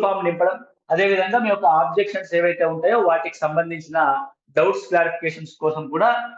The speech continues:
మీరు ఈ నెంబర్కి WhatsApp చేయండి. ఓకే అండి,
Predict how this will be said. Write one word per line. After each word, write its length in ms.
మీరు 180
ఈ 100
నెంబర్కి 400
WhatsApp 460
చేయండి. 280
ఓకే 180
అండి, 120